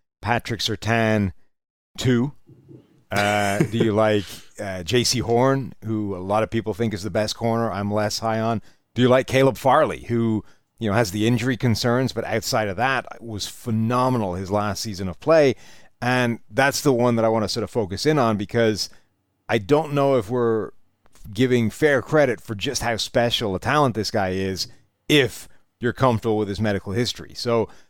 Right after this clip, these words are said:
Farley had that incredible season, and that ranks first in coverage grade, coverage grade when targeted in single coverage, and coverage grade when lined up as an outside cornerback. Um, he, in addition to that, you,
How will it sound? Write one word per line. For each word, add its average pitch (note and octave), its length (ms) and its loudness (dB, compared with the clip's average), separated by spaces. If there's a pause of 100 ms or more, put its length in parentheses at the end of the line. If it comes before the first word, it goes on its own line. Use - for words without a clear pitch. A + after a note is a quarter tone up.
(160)
Farley C3 680 2
had B2 260 -4
that B2+ 120 2
incredible C3 520 0
season, G#2+ 560 -2 (380)
and G#2+ 360 -2
that B2+ 180 2
ranks A2 520 -2 (260)
first B2 320 0
in G#2+ 100 0
coverage D#3+ 440 2
grade, F#3 400 2 (320)
coverage A2+ 340 -4
grade A2+ 280 2
when G#2 200 0
targeted A#2 540 2
in F#2+ 180 -4
single G#2 260 -2
coverage, F3 600 2 (320)
and B2 260 0
coverage A#2+ 340 -2
grade A#2 240 4
when A2+ 140 0
lined A2+ 260 2
up A2+ 200 2
as G2 100 -6
an G2+ 80 -2
outside G2+ 360 -2
cornerback. A#2+ 560 -2 (480)
Um, A2 540 0 (220)
he, C#3+ 720 -4 (480)
in D3 180 0
addition D#3 360 4
to C3 40 -2
that, A2+ 240 2
you, A#2 120 -6